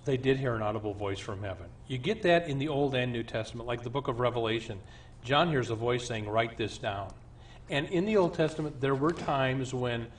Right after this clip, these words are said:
the prophets would kind of hear this outside voice, "Write it down." But, Jackie, for a lot of the Bible,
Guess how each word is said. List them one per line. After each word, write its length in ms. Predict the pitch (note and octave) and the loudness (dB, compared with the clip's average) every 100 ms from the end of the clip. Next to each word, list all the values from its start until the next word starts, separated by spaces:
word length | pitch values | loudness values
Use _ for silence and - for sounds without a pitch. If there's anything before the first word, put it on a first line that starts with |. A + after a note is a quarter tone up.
| - - | -14 -8
the 100 | B2 | 0
prophets 520 | C#3+ C3 B2+ A2+ - | 6 6 4 -4 -6
would 140 | A2+ | -8
kind 240 | - C#3 D3 | -2 -2 -2
of 80 | |
hear 160 | B2+ A#2 | -2 -4
this 220 | A2+ G#2+ - | -4 -6 -2
outside 460 | B2 A#2+ B2+ A2+ | -2 -2 -2 -2
voice, 240 | A2+ A2 A2 | -2 -4 -4
"Write 200 | A2+ A2+ | -4 -4
it 100 | A2 | -4
down." 240 | A2+ G#2+ - - - - - | -4 -6 -8 -16 -18 -18 -4
But, 160 | E3 - - - D#3+ | -4 -4 -14 -16 -10
Jackie, 540 | C#3 E3+ F3 G3+ G#3 - - - - - - | 2 4 4 -2 -8 -12 -18 -20 -20 -20 -10
for 140 | - F3 | -6 -2
a 120 | C#3 | 0
lot 640 | B2+ B2+ E3 A3+ F#3+ - - | 0 0 0 0 -2 -4 -6
of 160 | C3 - | -6 -6
the 80 | G2 | -6
Bible, 500 | F#2+ F#2 F#2+ G2+ | -6 -6 -8 -14